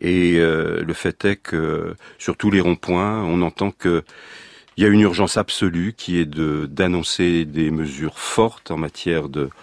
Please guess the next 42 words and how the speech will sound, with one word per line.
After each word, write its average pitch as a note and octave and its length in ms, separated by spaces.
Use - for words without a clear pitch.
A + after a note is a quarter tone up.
de F2 80
pouvoir F#2+ 320
d'achat. G#2+ 320
Vous G2+ 80
savez, G#2 340
on G2 260
est, G2 260
euh, F2 160
le E2 200
quatre, B2+ 280
si F#2 140
je D2+ 60
me E2+ 120
trompe F2 260
pas, A#2+ 200
si - 160
je - 40
suis - 100
pas, D#2+ 460
on F2 80
est F2+ 40
le E2 80
quatre - 240
décembre G2+ 560
et, E2+ 360
et G2+ 160
aujourd'hui, G2 480
il A#2 80
y G#2+ 60
a F#2 60
des F2 120
millions G#2+ 460
de F#2 120
Pères E2 240
Noël F#2+ 360
qui - 120
savent - 220
pas B2 140
comment F2+ 220
ils D#2+ 80
vont D2+ 100
faire. - 380